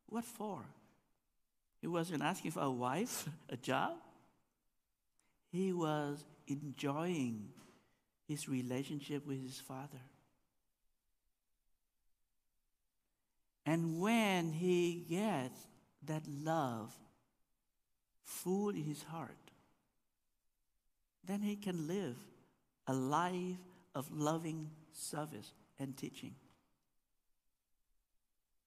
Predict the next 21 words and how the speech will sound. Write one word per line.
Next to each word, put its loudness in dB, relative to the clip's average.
And 0
I 2
believe 4
that 4
is, 0
uh, -2
my 2
main 0
job, -4
Tony's 0
main -4
job, -10
to -6
receive -4
God's -6
love -2
first -12
before -4
we -6
preach -8
anything, -6